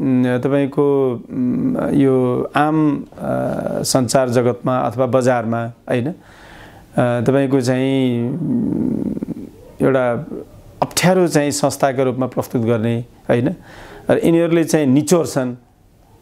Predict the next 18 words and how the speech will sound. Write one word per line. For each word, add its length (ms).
होइन, 320
दुःखमा 520
झन् 200
अट्टहास 580
चाहिँ, 240
होइन, 200
अ, 140
गर्छन् 520
भन्ने 220
किसिमको 380
जुन 340
थियो, 400
अहिले 280
चाहिँ 260
हाम्रै 320
यही 140
ब्याङ्कमा 360
पनि 300